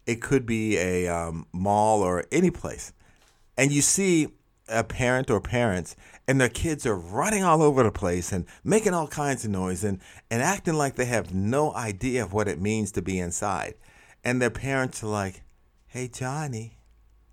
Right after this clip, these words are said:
hey, Sally, can you come here?" And the kids are ignoring them.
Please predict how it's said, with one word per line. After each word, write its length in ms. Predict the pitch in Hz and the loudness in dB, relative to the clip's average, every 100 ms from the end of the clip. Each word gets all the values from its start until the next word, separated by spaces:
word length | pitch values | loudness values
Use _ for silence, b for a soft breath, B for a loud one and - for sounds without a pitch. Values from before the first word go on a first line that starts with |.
| _ _ _ | _ _ _
hey, 180 | - 123 | -12 -8
Sally, 760 | 135 - 147 160 160 98 104 104 _ _ _ _ _ _ | -6 -4 -4 -6 -6 -6 -6 -10 _ _ _ _ _ _
can 240 | - 139 139 | -4 -2 -2
you 140 | 170 | -4
come 280 | 175 165 151 | -4 -4 -4
here?" 360 | 139 143 165 b b b _ _ _ | -2 -4 -6 b b b _ _ _
And 160 | - 127 | 2 4
the 60 | 127 | 4
kids 400 | - 165 160 143 | 2 2 2 2
are 200 | 135 131 | 2 2
ignoring 520 | 135 135 170 170 95 | -4 -4 -2 -2 -4
them. 240 | 73 - | -8 -16